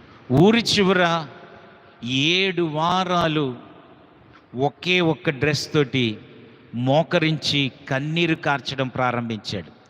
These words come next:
చెప్తున్నాడంట, "ప్రభువా, నన్ను ఈ స్థితిలో ఉంచినందుకు వందనాలు, నన్ను గొప్ప వ్యక్తిగా నువ్వు చేయబోతున్నావు. నాకు ఈ పరిస్థితి రాకపోతే నేను ఇదే గొప్పది అనుకునేవాడినేమో."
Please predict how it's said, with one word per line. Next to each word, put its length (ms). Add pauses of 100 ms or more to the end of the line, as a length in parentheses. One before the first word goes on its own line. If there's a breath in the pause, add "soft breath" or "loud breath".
(500 soft breath)
చెప్తున్నాడంట, 640
"ప్రభువా, 560 (420 loud breath)
నన్ను 380
ఈ 200
స్థితిలో 500
ఉంచినందుకు 720
వందనాలు, 440 (520 loud breath)
నన్ను 320 (160)
గొప్ప 400
వ్యక్తిగా 600
నువ్వు 380
చేయబోతున్నావు. 600 (1120 loud breath)
నాకు 220
ఈ 40
పరిస్థితి 640
రాకపోతే 920 (580)
నేను 160
ఇదే 360
గొప్పది 680
అనుకునేవాడినేమో." 1040